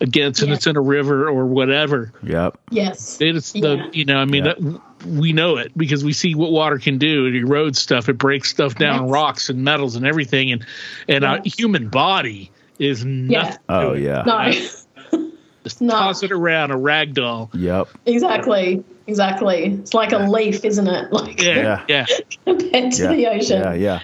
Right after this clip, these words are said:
Speaker 2: It's crazy. Yeah. So, um, yeah, well, I guess I can go on to some more crazy stories or what
Speaker 3: Yeah.
Speaker 2: the,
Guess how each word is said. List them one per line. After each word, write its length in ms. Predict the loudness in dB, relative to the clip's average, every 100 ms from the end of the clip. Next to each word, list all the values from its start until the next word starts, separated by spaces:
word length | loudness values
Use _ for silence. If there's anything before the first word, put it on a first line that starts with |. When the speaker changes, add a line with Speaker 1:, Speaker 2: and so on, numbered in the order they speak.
| -4
Speaker 2:
It's 180 | -4 -4
crazy. 760 | 0 0 2 2 2 2 0 2
Yeah. 580 | 2 2 2 0 -2 -6 -18 -20 -20 -20 -20 _
So, 180 | -4 0 2 2 2
um, 460 | 2 2 2 0 -2 -8 -2
yeah, 260 | 0 2 2
well, 140 | 2
I 160 | 2 2
guess 440 | 0 0 -4 -12 -4
I 100 | -2
can 460 | -2 -2 -2 -2 0
go 140 | 0
on 140 | 0 0
to 80 | 0
some 580 | 0 0 2 0 0 -2 -2
more 720 | 2 2 2 2 0 -2 -8 -20 _ _ -4
crazy 420 | 0 0 0 0
stories 540 | 0 2 2 2 2
or 160 | 2 2
what 220 | 2 2
Speaker 3:
Yeah. 120 | 2 2
Speaker 2:
the, 420 | 0 -2 -4